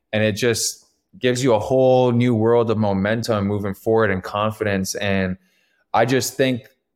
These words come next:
you know, with that meeting that took place, obviously these two wins were great to kinda get back on track. But these next two games, if you can win at Breslin and then beat Iowa,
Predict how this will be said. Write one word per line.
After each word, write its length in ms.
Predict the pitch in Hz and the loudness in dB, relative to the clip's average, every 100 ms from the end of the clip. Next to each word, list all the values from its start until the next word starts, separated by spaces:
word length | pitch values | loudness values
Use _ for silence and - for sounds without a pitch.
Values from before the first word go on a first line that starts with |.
| - | -6
you 100 | 117 | -2
know, 140 | 113 | 0
with 120 | 110 120 | 2 2
that 180 | 123 | 2
meeting 320 | 117 127 135 127 | 2 0 0 0
that 120 | 104 | -2
took 240 | 135 113 | -4 -2
place, 300 | 127 123 120 | 0 0 2
obviously 320 | 113 120 117 | 0 0 -2
these 260 | 117 104 - | -2 -4 -4
two 160 | - 127 | -2 0
wins 280 | 120 117 | 0 0
were 80 | 110 | -2
great 320 | 92 107 110 | -2 -2 -2
to 80 | 107 | -6
kinda 200 | - 104 | -8 -6
get 200 | 101 95 | -2 -2
back 200 | 101 101 | -2 -2
on 140 | 101 95 | -4 -2
track. 280 | 107 104 - | 0 0 -2
But 120 | 95 | -6
these 180 | 110 113 | -4 -2
next 300 | 117 - - | -2 -4 -8
two 160 | 120 98 | -6 -4
games, 380 | 104 107 92 | -4 -4 -4
if 120 | 92 113 | -6 -8
you 80 | |
can 220 | 120 117 104 | -8 -6 -4
win 160 | 113 | -2
at 220 | 113 110 | 0 -2
Breslin 360 | 107 107 107 113 | 0 0 0 -2
and 80 | 110 | -2
then 140 | 101 | -2
beat 180 | 104 101 | -2 -2
Iowa, 580 | 90 104 107 110 117 | 0 2 2 2 0